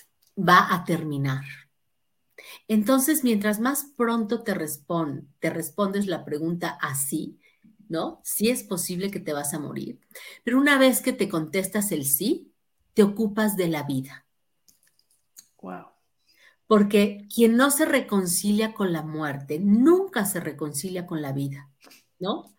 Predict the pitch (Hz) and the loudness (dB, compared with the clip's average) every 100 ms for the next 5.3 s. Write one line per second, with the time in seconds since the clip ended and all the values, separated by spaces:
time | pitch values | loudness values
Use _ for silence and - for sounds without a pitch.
0 | _ - - _ 240 208 254 285 349 392 | _ -20 -20 _ 2 6 8 10 10 8
1 | - 339 320 339 403 480 508 202 - - | 6 6 8 6 6 2 0 -4 -10 -20
2 | - _ _ _ - 247 254 254 277 349 | -20 _ _ _ 0 2 4 2 2 0
3 | - 302 208 285 277 285 262 - - _ | 0 -4 0 2 2 2 -2 -2 -8 _
4 | - 269 277 269 262 233 220 208 185 226 | -4 -2 0 -4 -2 -2 0 0 0 -2
5 | 202 - - | -2 -6 -16